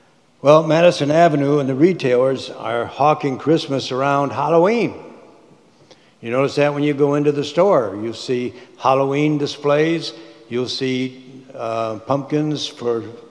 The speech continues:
Thanksgiving, and coming out of the closet is the Christmas gifts and green trees and so forth.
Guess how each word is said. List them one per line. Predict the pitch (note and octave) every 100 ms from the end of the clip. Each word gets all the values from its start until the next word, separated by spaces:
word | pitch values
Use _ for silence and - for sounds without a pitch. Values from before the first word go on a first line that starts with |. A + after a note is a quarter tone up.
| - -
Thanksgiving, | C#3 C3+ B2+ C#3 C3+ D3+ D3+ D3+ - - - - -
and | B2 C3 C3 B2+ - -
coming | C3+ D3
out | C#3 C#3+
of | C#3+
the | C#3
closet | C3+ D3 D3+ C#3 D3+
is | C3+ C3+ -
the | A2 G2+ - _ - _ _ _ -
Christmas | A#2+ G#2+ - G#2+ - - - - _ _ _ _ _ _ _ _ _ _ _ _ _
gifts | A2+ G2 - - - - _ _ _ _
and | G2+ G2+
green | A2+ A2+ A2
trees | F#2+ - A2 G2 F#2 F#2 -
and | F#2+
so | F#2 A2 F#2+
forth. | - F#2+ F2+ _